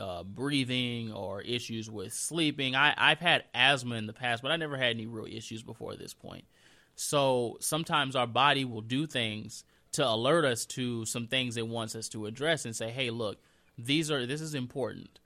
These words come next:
and I want you to pay attention to this, and I want you to acknowledge and pay attention to me, and so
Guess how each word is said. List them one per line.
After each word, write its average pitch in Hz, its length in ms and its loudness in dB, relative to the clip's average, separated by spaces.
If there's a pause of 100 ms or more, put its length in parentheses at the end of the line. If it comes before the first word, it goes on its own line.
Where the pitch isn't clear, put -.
(260)
and 117 320 4
I 117 40 6
want 135 280 0
you 127 60 -6
to 120 60 -4
pay 117 200 2
attention 113 400 -4
to 92 80 -12
this, - 340 -12
and 113 180 -4
I 113 80 -2
want 117 300 -4
you 120 220 -6
to 117 680 -6
acknowledge 120 840 0
and 113 340 -4
pay 131 180 -2
attention 143 420 -4
to 120 40 -2
me, 110 280 -6
and 113 140 -8
so 113 440 -2